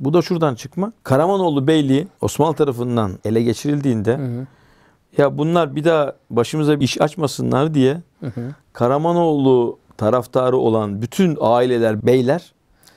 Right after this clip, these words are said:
Speaker 2: Balkanlara.
Speaker 1: Balkanlara yerleştirmişlerdir. Ondan dolayı böyle bir şey vardır. Konyalıyız vesaire diye. Rumeliler de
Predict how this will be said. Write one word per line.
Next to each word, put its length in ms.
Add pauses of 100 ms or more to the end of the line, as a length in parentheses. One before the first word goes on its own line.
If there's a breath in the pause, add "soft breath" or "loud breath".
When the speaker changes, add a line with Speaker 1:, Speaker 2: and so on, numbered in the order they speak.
(120 soft breath)
Speaker 2:
Balkanlara. 340 (100)
Speaker 1:
Balkanlara 420
yerleştirmişlerdir. 1080 (240)
Ondan 460
dolayı 420
böyle 240
bir 120
şey 220
vardır. 500
Konyalıyız 580 (360)
vesaire 580
diye. 200 (200)
Rumeliler 580
de 180